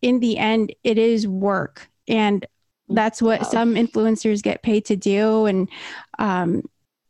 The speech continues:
Speaker 1: I don't know, like, it, when brands reach out, like, now,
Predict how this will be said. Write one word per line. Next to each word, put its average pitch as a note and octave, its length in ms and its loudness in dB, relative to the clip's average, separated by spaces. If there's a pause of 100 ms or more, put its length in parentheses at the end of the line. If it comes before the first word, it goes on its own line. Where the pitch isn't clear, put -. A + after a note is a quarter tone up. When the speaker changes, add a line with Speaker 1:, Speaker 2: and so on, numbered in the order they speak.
(320)
Speaker 1:
I C#4+ 100 0
don't D4 140 2
know, A3 160 2
like, G#3 320 -2
it, - 160 -12 (680)
when B3 220 4
brands B3+ 420 2
reach C4 260 2
out, G#3+ 240 2
like, G#3 160 0
now, A3 560 0